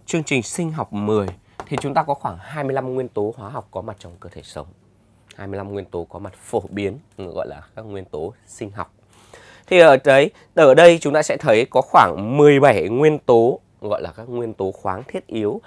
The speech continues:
Có một số nguyên tố khác, một số, cái này chúng ta sẽ xem thêm Son Goku nhé.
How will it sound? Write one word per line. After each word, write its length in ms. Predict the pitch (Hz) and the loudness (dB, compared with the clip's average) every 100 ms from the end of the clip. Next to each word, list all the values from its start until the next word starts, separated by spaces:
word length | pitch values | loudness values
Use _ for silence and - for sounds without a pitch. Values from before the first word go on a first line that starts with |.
| _ _ | _ _
Có 140 | 143 147 | 2 2
một 260 | 208 175 | 4 2
số 340 | - - 139 170 | 0 0 2 2
nguyên 220 | 196 180 | 0 -2
tố 180 | - 131 | -2 -4
khác, 400 | - - 226 - _ _ _ _ _ _ _ _ _ _ _ _ _ _ _ _ | -4 -8 -8 -10 _ _ _ _ _ _ _ _ _ _ _ _ _ _ _ _
một 220 | 120 123 113 | -2 0 0
số, 360 | - 110 104 | -4 -4 -4
cái 160 | - 113 | -6 -8
này 120 | 110 | -8
chúng 140 | 95 101 | -10 -12
ta 120 | 107 | -12
sẽ 160 | - | -14
xem 260 | 117 107 107 | -16 -16 -14
thêm 240 | 107 98 - - - - - | -12 -14 -16 -20 -20 -20 -20
Son 300 | - - 113 | -20 -8 -6
Goku 280 | 101 - 113 | -6 -8 -10
nhé. 180 | 104 | -10